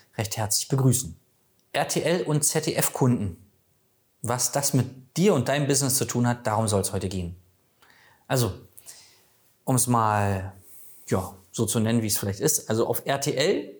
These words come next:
ja, diesem Fernsehsender, werden Nachrichten anders präsentiert als im Z D F.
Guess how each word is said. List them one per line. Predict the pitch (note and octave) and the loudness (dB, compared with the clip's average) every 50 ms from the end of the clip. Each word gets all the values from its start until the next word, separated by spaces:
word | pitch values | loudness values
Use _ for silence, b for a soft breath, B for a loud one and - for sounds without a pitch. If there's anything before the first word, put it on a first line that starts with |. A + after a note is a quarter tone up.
| - _ - | -20 _ -8
ja, | - C#3 C#3+ | -4 -4 -2
diesem | C3 A#2+ A#2+ A#2 A2 | -2 0 -2 -2 -2
Fernsehsender, | - - A#2+ C3 D3 D3 D3 D#3 D#3+ D#3+ D#3 B2+ | -2 -2 0 0 0 2 2 2 2 2 0 0
werden | A#2+ A#2 A2+ A2 | 0 0 0 2
Nachrichten | A2 A2+ B2+ B2 D3+ C#3 - - G#2 | 2 2 2 0 -2 -4 -4 -6 -6
anders | - - A2+ A#2+ D3+ E3+ E3+ E3+ - | -4 -2 0 2 2 2 0 -2 -4
präsentiert | - C#3+ C#3 C#3 C3 C3 - B2+ B2 A#2+ - - | -4 -4 -2 -2 -2 0 2 0 0 0 -2 -4
als | - G2 G2+ G2 - - - - - _ _ _ - | -2 -2 0 0 0 -2 -2 -4 -12 _ _ _ -10
im | G#2+ G2+ | -6 -4
Z | - - G#2 | -4 -4 -4
D | G#2+ - | -6 -6
F. | - - - - | -6 -8 -10 -12